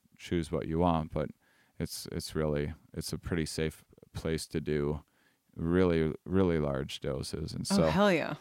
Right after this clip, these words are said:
Speaker 1: So anyway, that's a thing. You don't have to come to mine. I, I just, I just, um, I believe in those sorts of things. So there's other, there's other stuff like that out there, some more legitimate than others, and, you know, some,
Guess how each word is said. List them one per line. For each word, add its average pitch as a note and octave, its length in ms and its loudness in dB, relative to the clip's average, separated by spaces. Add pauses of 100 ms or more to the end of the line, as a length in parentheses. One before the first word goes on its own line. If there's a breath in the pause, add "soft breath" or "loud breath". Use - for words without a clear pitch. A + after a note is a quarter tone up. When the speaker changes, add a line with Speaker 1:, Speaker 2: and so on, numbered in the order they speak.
(280)
Speaker 1:
So C#3 460 12
anyway, G#2 460 8
that's A2+ 240 10
a G#2 40 4
thing. A2+ 540 8
You A#2+ 60 8
don't A#2 180 10
have G#2 160 8
to G2+ 80 -4
come F#2+ 240 4
to F2 80 6
mine. F2 300 6
I, F2 300 6
I F2 40 4
just, - 380 0
I E2 300 2
just, E2 420 -2
um, D#2+ 500 2
I E2+ 140 2
believe D#2+ 440 0
in E2 340 2 (180)
those E2 240 4
sorts - 500 2
of F#2+ 140 2
things. G#2+ 400 2
So F2+ 180 0
there's A#2 220 2
other, F#2+ 260 2 (140)
there's G#2+ 180 0
other F#2+ 240 2
stuff - 480 -2
like F2+ 240 2
that F#2 240 4
out F2+ 280 4
there, G#2 260 4
some F2+ 340 2
more F2 240 4
legitimate F2 600 2
than E2 140 0
others, G2 400 2
and, E2+ 380 0
you E2+ 60 -2
know, E2 180 0
some, E2 460 -2